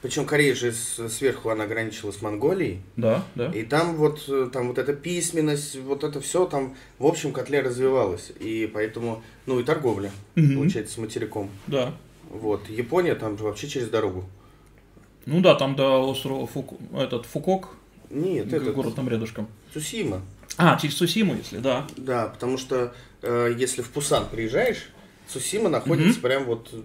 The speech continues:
Speaker 1: ты стоишь на берегу.
Speaker 2: Рядышком.
Speaker 1: Э, ты стоишь на
Speaker 2: А, ты
Speaker 1: берегу.
Speaker 2: ж, ты был в Пусане?
Speaker 1: Конечно,
Speaker 2: А.
Speaker 1: конечно.
Speaker 2: Да. <laughs>
Speaker 1: Поезд в Пусан. Это первое. Мы, мы поехали, а мы не планируем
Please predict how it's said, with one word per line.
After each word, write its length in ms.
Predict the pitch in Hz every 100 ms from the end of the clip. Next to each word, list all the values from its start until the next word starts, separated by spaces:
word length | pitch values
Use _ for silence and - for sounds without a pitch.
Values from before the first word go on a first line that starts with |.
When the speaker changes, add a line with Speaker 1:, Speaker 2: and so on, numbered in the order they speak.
| -
Speaker 1:
ты 160 | 117
стоишь 340 | 113 131 120 -
на 60 |
берегу. 300 | 107 120 120
Speaker 2:
Рядышком. 220 | 190 240 - - - - -
Speaker 1:
Э, 100 | - 117
ты 100 | 156
стоишь 240 | - 147 -
на 100 | 202
Speaker 2:
А, 20 |
ты 60 | 196
Speaker 1:
берегу. 160 | 220 190
Speaker 2:
ж, 40 | -
ты 60 | 196
был 120 | 220
в 80 | -
Пусане? 400 | 214 123 98 98 -
Speaker 1:
Конечно, 360 | 120 98 95 175
Speaker 2:
А. 360 | 202 160 117 113
Speaker 1:
конечно. 480 | 107 101 - - - -
Speaker 2:
Да. 100 | - - -
<laughs> 180 | 202 -
Speaker 1:
Поезд 260 | 143 139
в 80 | 170
Пусан. 400 | 143 143 135 107
Это 180 | 107 113
первое. 480 | 127 160 185 156 127 - - -
Мы, 400 | 170 139 156 143
мы 240 | 139 156 147
поехали, 440 | 147 151 160 139
а 100 | 127
мы 300 | 127 143 135 123
не 200 | 127 131
планируем 560 | 139 143 285 226 143